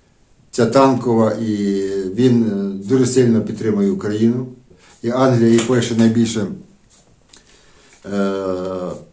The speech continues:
участі, е, в цій справі підтримки України зробили. Хоч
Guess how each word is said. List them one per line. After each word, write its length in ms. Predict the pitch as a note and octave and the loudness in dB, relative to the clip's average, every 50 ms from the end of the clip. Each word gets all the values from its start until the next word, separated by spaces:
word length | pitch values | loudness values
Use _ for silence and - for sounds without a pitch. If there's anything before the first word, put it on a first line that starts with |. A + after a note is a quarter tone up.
| _ _ _ - | _ _ _ -2
участі, 600 | C3+ B2 B2+ C3 A2+ - - - A2 G#2 G2 G2 | 0 0 2 2 0 0 -2 -4 -4 -2 -2 -2
е, 200 | - - - F#2+ F#2+ F#2 F#2 F2+ F#2 F#2 F#2 F#2 F#2 F2+ F2+ F2+ | -4 -6 -10 -10 -10 -10 -10 -10 -10 -10 -10 -10 -10 -10 -10 -6
в 100 | G#2 G2+ G2+ G2 F#2+ F#2+ F#2 F#2 F#2 F2+ F2+ F2+ F2+ F2+ F2 - - D#2 - - - - | -4 -2 -2 -2 -2 -4 -4 -6 -6 -8 -8 -8 -8 -8 -10 -10 -12 -14 -16 -18 -18 -6
цій 180 | - B2+ A#2+ A2 | -2 0 0 0
справі 600 | - - - A#2 A2+ A2 G#2+ G#2 G2+ F#2+ F#2+ F#2 F#2+ - - - - - - - - - - - - - - - _ _ | -2 -2 0 2 2 4 4 2 0 -2 -2 -4 -8 -12 -18 -20 -20 -20 -20 -20 -20 -20 -20 -20 -20 -20 -20 -20 _ _
підтримки 460 | - A#2 A2+ B2 A#2+ A2+ A2+ A2+ A#2+ A2 | -6 -4 0 0 2 2 2 0 -2 -4
України 560 | A2 G#2+ G2+ G#2+ G#2+ G#2+ A2 G#2 G2+ G2 F2+ | -6 -6 -4 -4 -4 -2 -2 -2 -2 -2 -4
зробили. 560 | E2+ G2 G#2+ G2+ G2+ G#2+ G#2 F#2+ F#2 F2+ F2 - - - _ _ _ _ _ _ _ | -4 -4 -4 -2 0 0 0 0 -2 -4 -6 -10 -14 -20 _ _ _ _ _ _ _
Хоч 260 | - G2+ - - - | -10 -8 -8 -8 -10